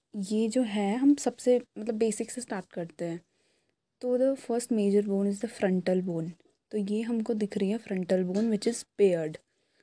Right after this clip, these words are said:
तो यहाँ से ये sutures दिख रहे हैं and ये, and ये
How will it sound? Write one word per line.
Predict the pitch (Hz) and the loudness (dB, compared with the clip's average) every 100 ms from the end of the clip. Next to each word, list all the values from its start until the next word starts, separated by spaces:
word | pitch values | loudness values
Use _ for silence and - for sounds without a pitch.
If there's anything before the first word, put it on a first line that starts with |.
| _ - | _ -4
तो | |
यहाँ | 208 208 220 | 0 0 0
से | 240 262 | -2 0
ये | 269 | 0
sutures | - 214 202 208 | 2 0 2 2
दिख | 202 202 - | 4 2 2
रहे | 185 | 0
हैं | 180 202 269 _ _ _ _ _ 370 | 0 -2 -6 _ _ _ _ _ -10
and | 190 202 196 196 | -2 0 2 2
ये, | 190 208 254 _ _ _ _ _ | 0 -2 -6 _ _ _ _ _
and | - | -2
ये | 240 | 2